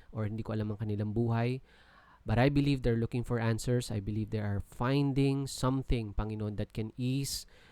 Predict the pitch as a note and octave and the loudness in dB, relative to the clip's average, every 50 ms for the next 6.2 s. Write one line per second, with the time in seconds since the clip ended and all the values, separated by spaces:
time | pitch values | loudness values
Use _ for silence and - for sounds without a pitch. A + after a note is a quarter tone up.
0 | _ - - G#2 G2+ G2 G2 G2+ A2+ A2 A2+ B2 B2+ C3 B2 - - A2 G#2 G2+ | _ -8 -2 -2 -2 0 0 0 2 2 2 2 2 0 -2 -4 -2 -2 -2 0
1 | G#2 A2+ A#2+ B2 B2+ A#2+ - - - - - - - - - - _ - - A2 | 2 2 4 4 4 2 0 -6 -8 -8 -10 -14 -18 -20 -20 -20 _ -16 -14 -6
2 | G2+ G#2+ A2+ A#2+ A#2+ A#2 - - B2+ B2 B2 A#2 A#2 A2 G#2+ G#2 A#2 A2 A2 G#2 | -2 0 2 2 2 2 4 4 4 4 4 4 4 4 4 4 2 2 2 2
3 | G#2 G#2+ G#2+ G#2+ G#2 - - - G#2+ G#2 G2+ G2+ G2 F#2+ F#2+ F#2+ - - B2 C3+ | 2 2 2 2 0 -2 -2 -2 -2 -2 0 0 0 0 -2 -2 0 2 2 4
4 | C#3+ D3 C#3 - - - A#2+ A#2 G#2+ G#2 A2+ G#2+ G2+ - A2 G#2+ G2+ G#2+ G#2+ G#2+ | 4 2 0 -2 -6 -4 -4 -4 -2 0 -2 -2 -2 -4 -6 -4 -2 -2 -2 -2
5 | - A#2 A2 - - - A#2 A2 A2 A#2+ C3+ C#3+ - G#2+ G#2 G2+ - G#2+ G2 A2 | -2 -4 -4 -4 -4 -4 -2 0 2 2 0 0 -2 -4 -4 -2 -4 -2 0 2
6 | A#2+ C3+ E3 | 2 0 -2